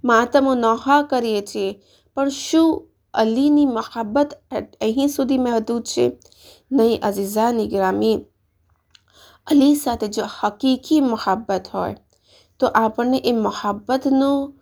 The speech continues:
પ્રૂફ આપવો પડશે અને પ્રૂફ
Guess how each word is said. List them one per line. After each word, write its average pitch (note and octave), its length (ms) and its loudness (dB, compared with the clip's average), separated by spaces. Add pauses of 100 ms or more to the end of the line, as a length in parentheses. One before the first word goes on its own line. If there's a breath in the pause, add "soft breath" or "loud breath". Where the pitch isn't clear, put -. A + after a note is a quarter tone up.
(1160 soft breath)
પ્રૂફ C4 420 2
આપવો - 320 -2
પડશે F#3 420 -4
અને G3+ 160 0
પ્રૂફ C4+ 400 0